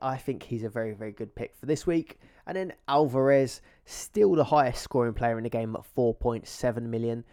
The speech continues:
There is always a concern after an international break because he is coming from South America.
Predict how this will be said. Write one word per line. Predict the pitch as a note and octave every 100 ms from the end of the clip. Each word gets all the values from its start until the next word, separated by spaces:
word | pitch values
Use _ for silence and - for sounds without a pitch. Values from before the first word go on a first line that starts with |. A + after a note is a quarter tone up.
| _
There | -
is | G3+ A3
always | F#3+ F#3+ D#3
a |
concern | - - E3+ D3 - E3+ D#3+ D3+ - _
after | D3+ D3 -
an | C3+
international | C3+ - C3 A#2 C3+
break | A#2 B2+ B2+ - -
because | A#2+ C3 B2+ - - _ _ _
he | -
is | C3
coming | - C3+ A#2+
from | B2
South | - B2+ A#2
America. | B2+ B2+ B2 - B2 A#2+